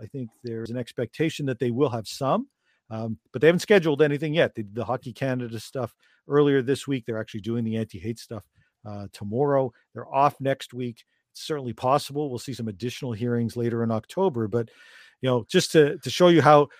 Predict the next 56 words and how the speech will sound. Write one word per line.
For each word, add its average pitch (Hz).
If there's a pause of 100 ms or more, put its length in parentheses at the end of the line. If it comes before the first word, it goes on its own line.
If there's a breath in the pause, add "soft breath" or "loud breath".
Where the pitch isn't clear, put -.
(220 soft breath)
how 151
the 135
government 156
wants 143
to 139
rush 143
this 147
thing 139
through, 139 (480)
the 123
Heritage 165
Minister, 156
Pablo 143
Rodriguez, 135
has 123
yet 131
to 147
give 135
a 127
speech -
on 135
this 127
bill 117 (420)
in 120
the 110
House 127
of 117
Commons 117
or 104
before 101
committee. 98 (220)
He 123
never 135
spoke 151
to 143
it 135
in 131
the 120
House, 151
and 113
they 104 (420 soft breath)
cut 147
off 151
debate, 143
sent 147
it 135
to 139
committee. 147 (220 soft breath)
He's 110
yet 131
to 139
appear 117
on 113
it 113
before 104
committee. 85